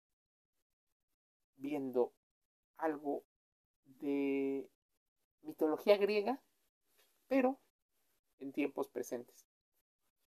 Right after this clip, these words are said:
Es importante que estudies cómo David Owen menciona las fases por las que pasan las personas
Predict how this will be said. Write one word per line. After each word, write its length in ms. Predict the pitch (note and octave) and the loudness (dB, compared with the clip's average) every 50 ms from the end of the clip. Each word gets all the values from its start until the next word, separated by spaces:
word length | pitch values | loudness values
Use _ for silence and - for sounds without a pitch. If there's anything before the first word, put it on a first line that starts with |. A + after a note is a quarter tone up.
| _ _ _ _ _ _ _ _ _ _ _ _ _ - | _ _ _ _ _ _ _ _ _ _ _ _ _ -12
Es 140 | - - F3+ | -4 2 2
importante 640 | F3+ - G3 F#3+ - - F3+ D#3+ - - C#3 - _ _ _ _ _ _ _ _ _ _ _ _ _ _ | 6 10 10 10 12 12 8 8 10 2 0 0 _ _ _ _ _ _ _ _ _ _ _ _ _ _
que 260 | - D3 C#3 - - _ _ _ _ _ _ | 0 0 0 0 -2 _ _ _ _ _ _
estudies 680 | - B2+ - - F3+ F3 D3 D3 D3+ D#3 - - - _ _ _ _ _ _ _ _ _ _ _ _ _ _ _ _ _ _ _ _ - | -18 -16 -4 0 0 0 2 2 0 2 0 -2 -6 _ _ _ _ _ _ _ _ _ _ _ _ _ _ _ _ _ _ _ _ -2
cómo 380 | - A3+ G3 D#3+ D#3+ F3 - _ _ _ _ _ _ _ _ _ _ _ _ _ _ _ _ _ _ _ _ _ _ _ _ - | 0 0 4 4 2 0 0 _ _ _ _ _ _ _ _ _ _ _ _ _ _ _ _ _ _ _ _ _ _ _ _ 6
David 320 | - G3 G#3+ A3 A#3+ - - - | 8 8 8 8 2 -2 -2 6
Owen 420 | - F3+ D#3+ D3 - C#3 - - _ _ _ _ _ _ _ _ | 6 6 8 8 6 6 4 2 _ _ _ _ _ _ _ _
menciona 460 | - B2+ B2+ - - C3+ C3 C3+ C#3 - | -12 -12 -6 -2 -2 2 4 4 2 2
las 300 | D3 C3 B2+ B2+ - - | 2 2 2 2 2 6
fases 460 | - C#3+ C#3 - - E3 D#3+ - - - | 8 8 8 8 6 0 0 -2 -10 -4
por 180 | - C#3+ C3+ C#3 | -2 0 4 4
las 200 | D3+ E3 - - | 4 4 2 2
que 140 | - D#3+ | -2 -2
pasan 380 | - - C#3 C3+ - D#3+ C#3+ C3 | 2 4 2 4 4 2 2 4
las 180 | B2+ B2 - - | 2 2 2 0
personas 600 | B2+ B2 - - C3 B2+ B2+ C#3 D#3+ - - | 0 0 0 0 -2 -2 0 -2 -4 -4 -6